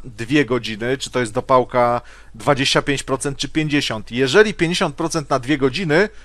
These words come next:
no to kurka naprawdę fajnie. Jedziemy na etap szóst-, siódmy, przepraszam. Misję na mistrzostwo. Ukończ bitwę jako najlepszy gracz w swojej drużynie pod względem zdobytego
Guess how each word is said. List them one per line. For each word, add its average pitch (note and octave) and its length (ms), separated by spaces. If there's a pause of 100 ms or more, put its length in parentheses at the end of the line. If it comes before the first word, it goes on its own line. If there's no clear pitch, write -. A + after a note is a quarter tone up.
(140)
no C3+ 240
to G#3 220
kurka E3 420
naprawdę B2+ 680
fajnie. G#2 500 (500)
Jedziemy E3 380
na D#3 140
etap C3 320
szóst-, - 400 (120)
siódmy, A#2+ 460
przepraszam. C#3+ 760 (680)
Misję G#3+ 320
na F#3 140
mistrzostwo. D3 720
Ukończ G#3+ 460
bitwę G3 380
jako D#3 320
najlepszy D3 840
gracz D3 320
w - 40
swojej C3 460
drużynie B2 420
pod B2 160
względem B2+ 420
zdobytego D#3+ 720